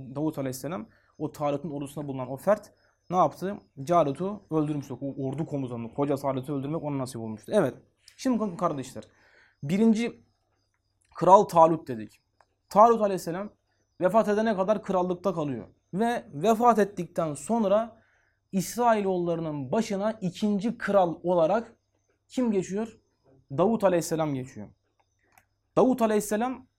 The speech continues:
Yakup Aleyhisselam'ın on iki tane oğlu vardı, değil mi?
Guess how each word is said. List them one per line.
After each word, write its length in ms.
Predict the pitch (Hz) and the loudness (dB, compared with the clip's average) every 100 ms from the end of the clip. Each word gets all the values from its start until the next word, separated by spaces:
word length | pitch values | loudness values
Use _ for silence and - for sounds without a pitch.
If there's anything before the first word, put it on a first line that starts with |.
| _ _ _ _ _ _ | _ _ _ _ _ _
Yakup 420 | 139 156 185 233 | 2 4 4 4
Aleyhisselam'ın 640 | 208 196 190 185 196 226 226 _ _ _ _ _ _ - | 2 2 0 -2 -2 -4 -8 _ _ _ _ _ _ -2
on 120 | 185 | 0
iki 160 | 208 170 | 0 2
tane 200 | 196 202 | 2 2
oğlu 300 | 151 143 127 | -2 -2 -2
vardı, 240 | 120 131 | -2 -2
değil 160 | 226 214 | -4 -4
mi? 180 | 117 | -6